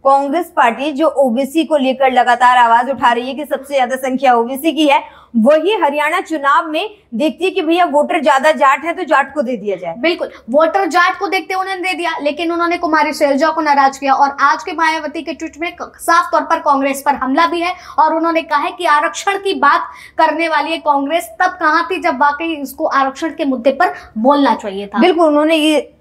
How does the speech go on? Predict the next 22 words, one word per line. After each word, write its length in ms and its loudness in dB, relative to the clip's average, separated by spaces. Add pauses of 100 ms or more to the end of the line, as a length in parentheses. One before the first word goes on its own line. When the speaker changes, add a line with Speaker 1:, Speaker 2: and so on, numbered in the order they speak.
Speaker 1:
अमेरिका 400 2
में 140 2
जिस 160 -4
तरीके 260 0
से 120 4
राहुल 280 0
गांधी 280 -2
ने, 240 -4
हालांकि 360 0
उन्होंने 240 -6
ये 140 -6
कहा 260 0
था 140 0
कि 140 -6
अभी 220 0
हम 140 -4
इस 180 -12
स्थिति 500 -6
में 120 4
नहीं 200 0
है, 120 -8 (280)
जब 160 4